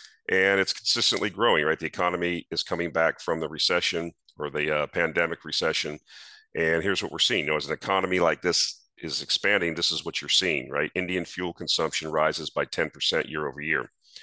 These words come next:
India's fuel consumption, a proxy for oil demand, rose ten point two percent year on year in November to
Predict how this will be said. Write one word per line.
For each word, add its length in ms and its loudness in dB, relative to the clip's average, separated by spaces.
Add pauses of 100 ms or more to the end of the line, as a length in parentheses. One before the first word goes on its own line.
(600)
India's 320 2
fuel 240 0
consumption, 560 0
a 60 0
proxy 420 0
for 240 -6
oil 160 4
demand, 400 0
rose 220 0
ten 240 -2
point 260 -2
two 140 -8
percent 400 0
year 240 0
on 80 -4
year 280 2
in 80 -2
November 540 -2
to 160 -6